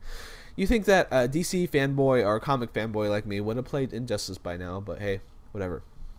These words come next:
Let's go into the next game. We got Dreams, which is a PlayStation four game that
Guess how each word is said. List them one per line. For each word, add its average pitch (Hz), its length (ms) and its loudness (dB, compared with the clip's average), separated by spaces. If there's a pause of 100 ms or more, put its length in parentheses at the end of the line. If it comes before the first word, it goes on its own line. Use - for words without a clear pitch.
(640)
Let's - 100 -18
go 92 100 -6
into 92 180 -10
the 113 60 -6
next 156 280 -4
game. 113 360 0 (920)
We - 340 -18
got 123 180 0
Dreams, 135 720 -2 (280)
which 139 220 0
is 135 120 0
a 123 40 2
PlayStation 131 560 -4
four 131 240 -4
game 95 300 -6 (1000)
that 120 320 4